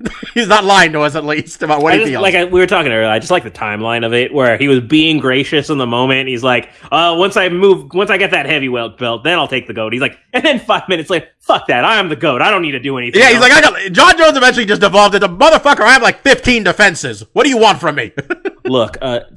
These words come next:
Speaker 2: in my eyes, they're both undefeated. So,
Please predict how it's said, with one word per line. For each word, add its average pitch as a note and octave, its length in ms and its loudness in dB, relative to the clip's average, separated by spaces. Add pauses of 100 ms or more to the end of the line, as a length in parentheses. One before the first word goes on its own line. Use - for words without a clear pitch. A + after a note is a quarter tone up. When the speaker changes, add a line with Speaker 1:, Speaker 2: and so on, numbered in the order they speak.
Speaker 2:
in D3 160 0
my F3+ 400 2
eyes, E3+ 160 -2
they're D3+ 100 0
both D3 240 -2
undefeated. C#3 800 -4
So, C3 400 0